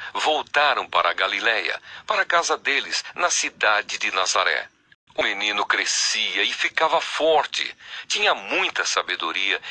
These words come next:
e era abençoado por Deus. Jesus no templo.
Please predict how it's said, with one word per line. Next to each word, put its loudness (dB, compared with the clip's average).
e -2
era 2
abençoado 2
por -4
Deus. -4
Jesus 0
no -2
templo. -4